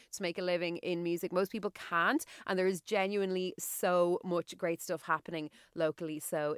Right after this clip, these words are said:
dig around. And I guess you could also, um, <laughs> I didn't plan this. I actually didn't. You could also listen to my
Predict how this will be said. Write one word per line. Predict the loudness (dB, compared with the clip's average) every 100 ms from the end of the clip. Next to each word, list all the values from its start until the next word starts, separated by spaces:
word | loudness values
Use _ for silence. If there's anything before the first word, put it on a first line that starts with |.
| -4
dig | -2 2
around. | 2 2 0 0
And |
I | 0
guess | 4 2 0
you |
could | -2 0
also, | 2 2 2 4 4 4
um, | 4 0 2
<laughs> | -2 -2 -12 -8 -6 -6 2
I | 2
didn't | 2
plan | 0 2 2 2
this. | -2 0
I | 0
actually | -2 -2 -2
didn't. | 0 -2 -6 -2 6
You | 8
could | 10
also | 8 8 6
listen | 6 4 2 -2 -4 -6 -6
to | -4 0 -2 -2
my | -2 0 2 2 4 2